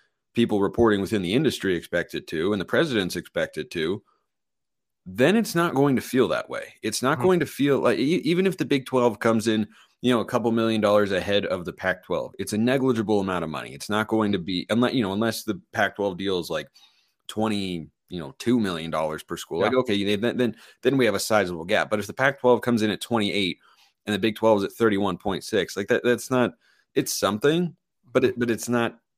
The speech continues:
Speaker 1: radically shifting the ground, uh, in, in college athletics for those particular leagues. You have to get, I think, into the, you know,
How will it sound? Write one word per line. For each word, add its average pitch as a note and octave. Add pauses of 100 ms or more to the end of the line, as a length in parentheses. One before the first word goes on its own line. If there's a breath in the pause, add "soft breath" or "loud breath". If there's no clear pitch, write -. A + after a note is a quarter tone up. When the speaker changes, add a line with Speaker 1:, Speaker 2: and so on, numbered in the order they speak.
(160)
Speaker 1:
radically G#2
shifting G2
the F#2
ground, F2+ (360 soft breath)
uh, F2+
in, F#2
in G2+
college F#2
athletics E2+
for G2
those E2+
particular E2
leagues. F2
You F#2
have A#2+
to B2+
get, A#2
I G2
think, G#2
into F2
the, E2 (400 soft breath)
you G#2
know, F2